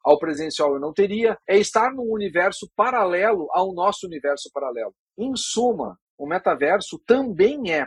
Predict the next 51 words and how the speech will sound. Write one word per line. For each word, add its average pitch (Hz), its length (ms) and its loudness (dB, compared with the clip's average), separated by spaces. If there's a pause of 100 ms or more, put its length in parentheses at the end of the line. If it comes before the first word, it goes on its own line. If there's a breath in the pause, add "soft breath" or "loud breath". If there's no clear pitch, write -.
para 220 260 8
um 180 140 -2
escritório 160 460 -4
de 151 80 -10
advocacia, 131 680 -2 (260)
um 196 80 -10
canal 196 340 4
de 151 100 -2
atendimento. 131 540 -10 (300)
Então, 247 240 2
o 240 40 -4
que 285 140 -6
que 302 120 -8
me 285 100 -2
preocupa 240 560 0
no 165 80 -6
metaverso? 127 640 -4 (280)
Não 247 220 2
é 311 100 2
a 294 60 4
abertura 233 500 4
do 208 120 -6
canal, 160 500 0 (260)
porque 240 240 -8
pro 240 160 -10
metaverso 240 640 -2
dar 165 140 0
certo 160 500 0
e 165 80 -8
não 175 160 -6
quebrar 156 400 0
como 147 240 -8
foi 156 160 -6
o 143 60 -6
Second 143 360 -6
Life, 147 360 2 (360)
ele 185 160 2
vai 220 140 6
ter 247 140 -6
que - 160 -8 (100)
quebrar 202 280 4
uma 233 120 0
barreira 202 640 4
que 254 240 -14
talvez 254 520 0
agora 214 420 4
a 208 40 0
gente 220 160 -8
esteja 208 340 0
mais 208 160 -8
preparado. 196 560 0